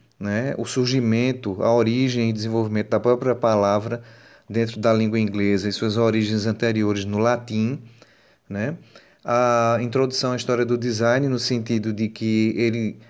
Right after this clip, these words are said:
surgiu muito claramente a partir da Revolução Industrial, como uma forma de inserção do projetista dentro do processo industrial, ou seja,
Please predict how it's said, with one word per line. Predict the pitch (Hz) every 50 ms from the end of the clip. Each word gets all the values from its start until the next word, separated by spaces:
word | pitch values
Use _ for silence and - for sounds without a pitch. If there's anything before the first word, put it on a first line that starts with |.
| _ _ _
surgiu | - - - 131 127 120 113 110 117 117 117 113
muito | 113 117 131 131 - -
claramente | 131 127 123 120 120 117 113 113 110 110 123
a | 113
partir | - 135 127 113 113 117 131 131
da | 127 127 120
Revolução | 120 117 117 120 120 113 113 - 120 113
Industrial, | 110 107 113 113 - - 107 110 104 98 101 101 110 135 175 - - - - - - - _ - _ _ -
como | 127 120 123 127
uma | 127 127
forma | 123 - - 127 123 117 123 123
de | 117 113 123
inserção | 127 117 - 139 135 131 - - - - 120 117 113 110 107 104 90 - - _ _ - _ _ _ _ _ _
do | - 123
projetista | 117 139 139 139 139 123 139 131 127 131 - 127 123 127 123 - -
dentro | 117 101 101 135 147 143 143 131
do | 127 135
processo | 127 - 127 123 120 113 - - 131 135 139 - - 135
industrial, | 120 120 117 117 - 117 107 104 98 95 95 101 117 - -
ou | 110 127 123
seja, | - - 123 110 104 92 98 95 87